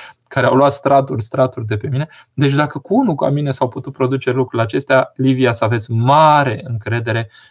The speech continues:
că se pot produce și cu dumneavoastră și cu alții. Da? Dar repet, să mă pun în mâna lui Hristos. Mă opresc aici,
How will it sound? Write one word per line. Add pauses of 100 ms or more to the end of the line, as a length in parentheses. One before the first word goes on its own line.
că
se
pot
produce (260)
și
cu
dumneavoastră
și
cu
alții.
Da? (300)
Dar (340)
repet,
să
mă
pun
în
mâna
lui
Hristos. (300)
Mă
opresc
aici,